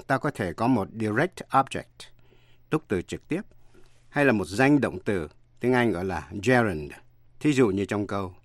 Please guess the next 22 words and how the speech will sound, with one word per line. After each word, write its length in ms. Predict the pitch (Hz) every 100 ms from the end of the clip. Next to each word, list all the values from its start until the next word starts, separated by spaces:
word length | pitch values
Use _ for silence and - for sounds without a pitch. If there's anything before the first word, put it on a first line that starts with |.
| _ - - - -
"Most 400 | 131 180 220 -
house 360 | 165 165 160 -
plants 500 | 147 110 87 110 - - - -
often 400 | 156 - 123 101
require 460 | 101 - 120 123
watering." 640 | 127 131 123 107 90 80 65 - - - - _ -
Watering 560 | 101 113 123 110 107 101 -
là 120 | 78
một 160 | 76 78
gerund. 360 | 107 90 76 - - - - _ _ - - - _
Hay 160 | - 151
một 120 | 135
mệnh 280 | 117 101 110
đề 220 | 110 101
bắt 180 | 104 135
đầu 180 | 120 107
bằng 280 | 101 87
that, 240 | 101 156 196 - -
gọi 220 | 92 87
là 180 | 87 90
that 300 | 123 160 -
clause. 500 | 104 78 - -